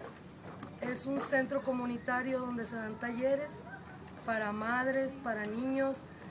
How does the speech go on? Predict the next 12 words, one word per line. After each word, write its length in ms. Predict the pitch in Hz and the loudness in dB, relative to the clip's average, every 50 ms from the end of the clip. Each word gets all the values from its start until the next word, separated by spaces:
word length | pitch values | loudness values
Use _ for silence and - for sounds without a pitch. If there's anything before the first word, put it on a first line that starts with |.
| - - - - - - 220 | -12 -12 -14 -14 -10 -6 -2
Eh, 180 | 233 233 233 226 | -2 0 0 0
tenemos 340 | - 240 233 233 233 247 202 | 0 0 2 2 0 0 0
el 100 | 247 233 - | -2 -2 0
taller 340 | - 233 214 208 226 226 | 0 0 2 2 0 0
de 100 | 226 254 | 0 0
manualidades, 840 | 247 247 240 240 233 226 214 214 202 226 226 247 262 277 302 311 311 - - - - - - - - - - | 2 2 2 2 2 2 0 0 2 4 6 6 8 6 6 4 0 -4 -6 -8 -8 -8 -10 -10 -10 -6 -4
donde 380 | 208 233 226 - 240 233 233 226 | -4 -2 0 0 2 2 2 2
se 120 | - 233 | 2 0
enseñan 680 | 226 226 220 - 247 240 240 240 254 262 262 262 269 262 - - 262 - - - - | 0 -2 -2 -2 -2 0 0 2 2 4 4 4 2 0 -2 -4 -6 -6 -6 -6 0
a 100 | - 240 | 2 2
las 160 | 240 240 240 233 | 4 4 2 2
mujeres 540 | 240 240 220 - 262 254 269 277 320 330 | 0 0 0 2 4 4 4 4 2 -2